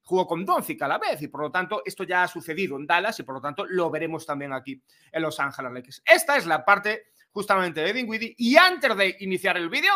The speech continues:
el vídeo que ya tenemos grabado, por supuesto, nos tenemos que ir justamente aquí. Lo vais a gozar, de verdad, lo vais a gozar.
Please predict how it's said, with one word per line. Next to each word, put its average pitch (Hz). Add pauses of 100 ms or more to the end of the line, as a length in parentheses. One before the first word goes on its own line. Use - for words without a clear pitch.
(160)
el 180
vídeo 208
que 170
ya 180
tenemos 160 (180)
grabado, 170
por 233
supuesto, 226 (180)
nos 285
tenemos 247
que 202
ir 220
justamente 185
aquí. 127 (240)
Lo 175
vais 269 (100)
a 147
gozar, 143
de 107
verdad, 120
lo 143
vais 170
a 135
gozar. 117